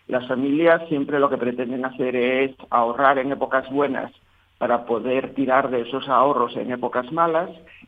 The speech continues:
y es lo que desde un punto de vista más macro llamamos políticas anticíclicas, eh,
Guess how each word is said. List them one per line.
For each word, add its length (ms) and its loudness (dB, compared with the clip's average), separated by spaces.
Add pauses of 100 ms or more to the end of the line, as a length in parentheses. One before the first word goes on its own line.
(120)
y 440 -2
es 240 -4
lo 160 0
que 100 -2
desde 220 -4
un 120 -4
punto 300 -2
de 160 2
vista 720 0 (180)
más 480 -4
macro 680 -2
llamamos 560 0
políticas 580 -2
anticíclicas, 800 0 (260)
eh, 220 -4